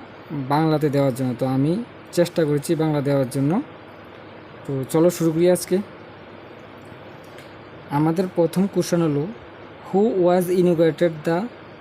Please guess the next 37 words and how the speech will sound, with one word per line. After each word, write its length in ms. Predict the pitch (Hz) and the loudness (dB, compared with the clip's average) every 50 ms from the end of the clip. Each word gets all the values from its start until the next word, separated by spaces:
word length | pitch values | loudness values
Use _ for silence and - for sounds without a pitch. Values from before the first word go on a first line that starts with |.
| - 156 | -4 0
ডাক্তার 340 | 143 160 143 - - 185 180 180 180 - | 0 0 0 0 0 0 0 0 0 0
পি 160 | 202 190 185 | 0 2 2
বি 160 | 165 175 175 | 4 2 2
দাস 320 | 156 165 160 175 196 - - | 2 4 2 0 0 0 0
মেমোরিয়াল 720 | 151 151 151 151 151 156 160 160 170 175 185 196 208 254 262 - - - - - - - - | 2 2 4 4 4 4 4 4 4 4 4 2 2 -2 -4 -8 -16 -18 -18 -20 -8 -2 2
হেলথ 280 | 156 165 185 185 - - - | 4 4 4 2 0 -4 -2
কাউন্সিল 680 | - 160 160 165 165 165 170 165 - - 185 190 220 269 - - - - - - - - - - - - - - - - - | 0 2 4 4 4 2 2 0 2 0 2 2 0 -2 -4 -10 -18 -20 -20 -20 -18 -18 -18 -18 -18 -20 -20 -20 -12 -8 -4
বিল্ডিং 480 | 147 139 147 165 160 156 143 156 147 131 139 - - | -2 2 4 4 4 4 4 2 0 0 -4 -8 -2
at 140 | - 151 160 156 151 | 0 0 0 0 2
বিদুরগত্তা 440 | 147 175 170 170 156 165 165 - 160 | 2 2 4 4 4 2 4 2 0
চৌমুহনী, 300 | 143 160 151 151 160 165 | 2 4 2 4 4 2
আগরতলা?" 460 | 147 139 139 127 - - 131 120 113 - - - - - - | 2 2 0 0 0 -2 -2 -2 -4 -6 -12 -18 -18 -6 -4
তো 120 | 147 139 135 143 - - - - - - - - | -4 -4 -4 -6 -10 -16 -18 -18 -18 -16 -8 -2
আমি 180 | 131 156 175 | 0 2 2
সঠিক 340 | 170 - 180 175 160 196 190 | 4 4 2 2 4 2 2
আনসার 300 | 175 175 180 175 180 170 | 4 2 4 4 2 4
বলে 180 | 165 180 175 175 | 4 4 4 4
দিচ্ছি, 400 | 165 165 151 - - 214 254 330 - - | 2 0 -2 0 -2 -2 -2 -4 -2 -2
এটা 200 | 156 143 170 170 | 0 2 2 2
সঠিক 300 | 175 - 180 175 185 175 | 2 2 2 2 2 2
আনসার 200 | 190 180 175 185 | 2 2 2 4
হলো 140 | 185 190 170 | 4 4 2
অপশন 240 | 156 - - 175 180 - - | 2 2 0 -2 -2 0 2
এ। 160 | - 175 160 131 120 - - - - - - - - - | 4 4 4 4 0 -6 -16 -20 -20 -20 -20 -16 -4 -2
অপশন 320 | 151 156 - - 175 180 | -2 -2 0 -2 -2 0
এ 120 | 202 180 | 2 4
হলো 140 | 180 180 185 | 4 4 4
সঠিক 280 | - 175 160 165 160 170 | 2 2 0 0 0 2
আনসার, 360 | 175 175 175 170 - 185 190 | 2 2 2 2 2 0 0
আমাদের 380 | - 151 147 147 147 151 175 190 220 - - - - - - - - - - - - - | 2 0 0 0 2 2 2 2 0 -4 -10 -16 -18 -20 -20 -20 -20 -20 -20 -20 -8 -2
ত্রিপুরার 360 | - 175 165 175 175 170 156 | 0 2 4 6 6 4 4
যে 140 | 147 165 160 | 2 0 0
সিএম 420 | - - - 175 175 180 165 151 | 0 0 4 6 6 6 6 4
ডাক্তার 280 | 139 147 139 - 165 165 | 2 0 0 2 2 2
মানিক 240 | 165 165 165 165 | 4 4 2 2
শাহ 200 | - - 175 185 | 2 0 0 0
এটাকে 440 | 240 185 135 151 151 151 202 269 349 | 2 0 0 0 0 2 2 0 0